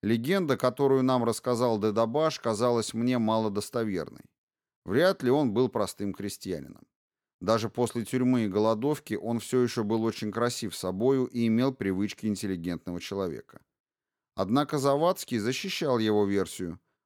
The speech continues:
утверждая, что на Западе любой крестьянин выглядит как интеллигентный человек.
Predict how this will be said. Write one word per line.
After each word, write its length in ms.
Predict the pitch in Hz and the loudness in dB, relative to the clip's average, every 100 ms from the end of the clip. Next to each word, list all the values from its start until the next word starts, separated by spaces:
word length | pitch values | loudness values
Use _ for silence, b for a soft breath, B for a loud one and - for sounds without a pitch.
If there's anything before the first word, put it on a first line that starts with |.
| - | -8
утверждая, 640 | 95 110 110 104 123 110 | -4 -2 -2 2 2 2
что 220 | - 113 | -2 -4
на 160 | 110 113 | -2 0
Западе 460 | 131 160 131 95 95 | 0 0 0 -2 -2
любой 320 | 101 120 139 | -2 -2 -2
крестьянин 720 | 113 110 - 113 131 117 87 | -4 -6 -4 -2 0 0 -2
выглядит 500 | 92 113 117 104 101 | -2 -2 -2 -2 -2
как 220 | 98 - | -4 -4
интеллигентный 680 | 104 - 98 85 85 76 90 | -4 -4 -6 -6 -6 -8 -10
человек. 460 | - 98 92 - | -8 -4 -4 -6